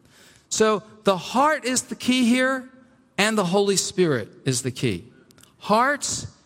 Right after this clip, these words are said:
in Hashem's hands, if you will. Hearts in the Lord's hands. Uh, s-, heart, heart, heart. Hearts properly and powerfully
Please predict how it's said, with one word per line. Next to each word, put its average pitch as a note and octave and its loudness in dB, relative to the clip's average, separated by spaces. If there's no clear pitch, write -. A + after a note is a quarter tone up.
in A3+ 2
Hashem's A#3 0
hands, A3+ 0
if D3+ -4
you D#3 2
will. C3 -2
Hearts C4+ 0
in C4+ 0
the C4 4
Lord's B3+ 0
hands. B3 -2
Uh, D#3+ 0
s-, - -14
heart, A#3+ 0
heart, A#3+ 0
heart. G3 0
Hearts C#4 0
properly C4+ 0
and A3+ -2
powerfully G#3+ 0